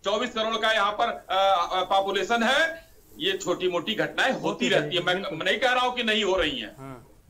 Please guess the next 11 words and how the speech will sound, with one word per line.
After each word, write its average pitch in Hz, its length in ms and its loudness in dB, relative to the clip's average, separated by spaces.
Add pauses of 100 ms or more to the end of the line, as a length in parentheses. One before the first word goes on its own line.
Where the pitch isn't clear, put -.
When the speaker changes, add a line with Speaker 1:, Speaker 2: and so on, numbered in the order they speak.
(280)
Speaker 2:
इस 208 80 -2
Speaker 1:
एकाएक 196 420 0
Speaker 2:
तरह 156 80 -8
Speaker 1:
समाप्त 190 680 -4
करना 190 280 -2
भी 302 380 -2 (180)
बहुत 180 260 0
दुर्लभ 226 300 2
चीज 185 260 -6
है। - 340 -8
Speaker 3:
हम्म। 135 160 -14